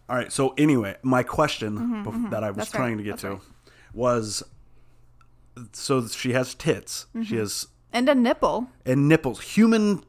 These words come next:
Speaker 1: breasts
Speaker 2: Yes,
Speaker 1: on this
Speaker 2: just
Speaker 1: duck
Speaker 2: feathered.
Speaker 1: woman, right? Um, which would imply that she breastfeeds.
Speaker 2: Mm-hmm.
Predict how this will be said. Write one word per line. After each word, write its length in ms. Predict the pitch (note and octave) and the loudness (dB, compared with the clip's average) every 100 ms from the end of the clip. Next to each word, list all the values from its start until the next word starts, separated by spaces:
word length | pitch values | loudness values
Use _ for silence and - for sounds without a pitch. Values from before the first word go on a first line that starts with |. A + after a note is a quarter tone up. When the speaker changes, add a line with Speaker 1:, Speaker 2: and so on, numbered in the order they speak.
| - | -18
Speaker 1:
breasts 800 | B2 C3 D3 G#2 - - - G#3+ | -2 6 6 6 -2 -10 -10 -6
Speaker 2:
Yes, 300 | A3 - - | -4 -4 0
Speaker 1:
on 340 | B2+ B2+ B2+ | 4 4 4
this 240 | A#2 A2+ - | 4 0 0
Speaker 2:
just 120 | - | 2
Speaker 1:
duck 100 | A3 G3+ | 2 2
Speaker 2:
feathered. 260 | D3 - | -2 -4
Speaker 1:
woman, 340 | B2 A2 F#2 - - | -4 -4 -6 -14 -6
right? 220 | A2 G2 - - - - - - _ _ - | -4 -4 -6 -20 -20 -20 -20 -20 _ _ 0
Um, 480 | C#3 C#3 B2+ A2 F#2 _ _ _ _ _ _ _ | 4 4 2 -2 -8 _ _ _ _ _ _ _
which 220 | D3 D3 D3 | -4 -2 2
would 140 | D3+ | 4
imply 440 | C3 - D#3 C#3+ | 4 4 4 6
that 160 | B2+ A#2 | 4 0
she 180 | - B2 | -2 -2
breastfeeds. 680 | C3+ D#3+ - G#2 - - C4+ | 4 2 2 -8 -12 -8 -6
Speaker 2:
Mm-hmm. 440 | C#4+ D4 A3 D4+ | -4 -2 -2 -4